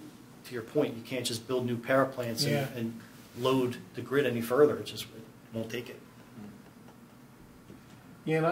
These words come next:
Speaker 2: and I believe, you know, I'd, I'd like to see, like, a brand new development where it's sustained by just solar and wind.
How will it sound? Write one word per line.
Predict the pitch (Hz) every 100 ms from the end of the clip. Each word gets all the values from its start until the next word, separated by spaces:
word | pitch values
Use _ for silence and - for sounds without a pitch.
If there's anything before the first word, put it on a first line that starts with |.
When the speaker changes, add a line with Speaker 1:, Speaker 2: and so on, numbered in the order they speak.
| 165
Speaker 2:
and | 170
I | 208
believe, | 202 170 156 147 139 - - - - - - - - - -
you | 165
know, | 170 165
I'd, | 160 196
I'd |
like | 214 208
to | 196
see, | - 190 165
like, | 156 151 156
a | 143 135 -
brand | 165 196 208
new | 196
development | 143 135 156 151 135 127 - - - - - - - - - -
where | 135 143 143 139 139 - - - - - - -
it's | 147 -
sustained | - - - 165 - - 185 165 139 - - -
by | 147
just | 135 160 - -
solar | - - 170 180 175 156
and | 143
wind. | 151 139